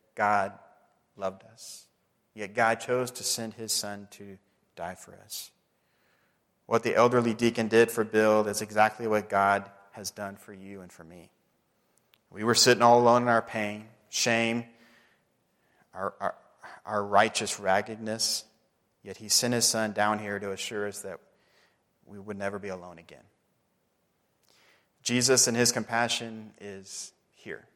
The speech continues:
Jesus is kind. Jesus is compassionate. His love is very evident towards each of us, towards,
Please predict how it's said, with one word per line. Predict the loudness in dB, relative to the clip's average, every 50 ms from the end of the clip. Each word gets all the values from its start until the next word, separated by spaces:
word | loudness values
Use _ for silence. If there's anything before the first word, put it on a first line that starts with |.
| _ _ _ _ _ _ _ _ _ _ _ _ _ _ _ _ _ _ _ _ _ _ _ _ _ _ _ _ _ _ _
Jesus | -20 -18 -18 -16 -12 -12 -12
is | -10 -10 -10
kind. | -8 -4 -4 -4 -4 -4 -6 -10
Jesus | -16 -20 -20 -18 -14 -14 -12 -12
is | -12 -12
compassionate. | -14 -14 -18 _ -16 -14 -12 -10 -10 -10 -10 -12 -14 -20 -20 _ _ _ _ _ _ _ _ _ _ _ _ _ _ _ _ _ -20
His | -16 -14 -12
love | -6 -2 2 4 4 4 4 0 -2 -8 -20 _ _ _ _ _ _ _ _ _ _ _ _ _ _ _ _ _ _ _ _ _ _ _ _ _ _ _ _ _ _ _ _ _ -20
is | -10
very | -2 2 2 4 6 6
evident | 4 4 2 -2 -6 -8 -10 -12
towards | -8 -6 -6 -6 -6
each | -8 -10 -10
of | -10 -10 -12
us, | -16 -16 -14 -14 -14
towards, | -8 -2 -2 -2 -2 -2 -8 -18 -18